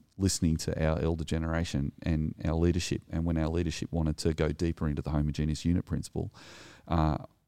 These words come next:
I think it was great, uh, to, to then say, "Yeah, um, we've had a really great experiment for twenty years with staying together,"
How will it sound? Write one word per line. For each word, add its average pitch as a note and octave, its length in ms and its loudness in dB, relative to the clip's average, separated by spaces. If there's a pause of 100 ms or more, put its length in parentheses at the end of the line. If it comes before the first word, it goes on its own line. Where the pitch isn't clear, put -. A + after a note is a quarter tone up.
I E2+ 80 0
think D#2 220 -2
it - 60 -4
was C#2 160 -2
great, D2 300 2 (320)
uh, C#2+ 260 0 (140)
to, - 180 0 (200)
to - 120 0
then D2+ 240 2
say, D2+ 420 0 (560)
"Yeah, - 280 2 (320)
um, D2+ 380 0 (160)
we've E2+ 160 2
had E2+ 160 4
a D2+ 40 2
really D2+ 240 2
great D#2 240 4
experiment E2 480 2
for - 80 -14
twenty D#2+ 260 2
years F#2+ 360 0 (260)
with E2 200 -2
staying D#2+ 360 2
together," G2 380 2